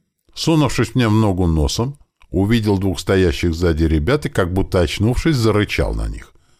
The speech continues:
Типа: "Вот я, все вижу и охраняю тебя".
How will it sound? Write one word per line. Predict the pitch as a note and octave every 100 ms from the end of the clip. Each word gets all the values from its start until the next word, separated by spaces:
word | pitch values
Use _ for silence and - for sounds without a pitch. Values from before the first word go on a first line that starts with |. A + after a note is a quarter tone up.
| _ _ _ _ _
Типа: | - C2+ A1+ - - _ _ _ _ -
"Вот | D2 D#2 E2+ -
я, | B1+ A1 - _ _ _
все | - G#2+ F#2
вижу | F#2 C3+ A2
и | G2
охраняю | E2+ - G2 D2+ C#2+ C2+
тебя". | - B1 G#1+